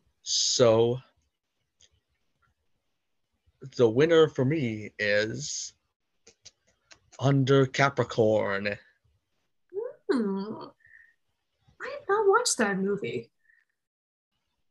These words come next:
Speaker 1: Yeah, it's one of the lesser known Alfred Hitchcock movies, but it is, it's not one of his greatest works, but it is entertaining.
Speaker 2: Oh, that's good to know.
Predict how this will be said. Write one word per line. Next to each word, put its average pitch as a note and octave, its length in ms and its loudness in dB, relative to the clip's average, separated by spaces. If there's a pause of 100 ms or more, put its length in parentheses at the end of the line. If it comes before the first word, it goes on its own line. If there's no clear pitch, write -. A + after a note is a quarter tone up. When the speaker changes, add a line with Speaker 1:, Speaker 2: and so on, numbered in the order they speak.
(960)
Speaker 1:
Yeah, D3+ 260 2
it's D#3+ 300 0 (500)
one F3 180 2
of F#3+ 140 -4
the B3 80 0
lesser D3 340 2
known B2+ 220 2
Alfred A#2+ 840 -4
Hitchcock A#2 540 -6
movies, C3 480 -10
but - 300 -2 (840)
it C4 180 2
is, E3 400 2 (160)
it's E3+ 220 -2
not F#3+ 260 2 (120)
one C3 140 4
of A2+ 60 2
his G#2+ 160 -2
greatest A2+ 380 -2
works, - 300 -6
but D#3 120 0
it D3 80 -2
is B2+ 160 2
entertaining. - 680 -8 (2250)
Speaker 2:
Oh, - 60 0
that's - 200 -2
good - 180 -4
to G#4 180 4
know. - 240 -2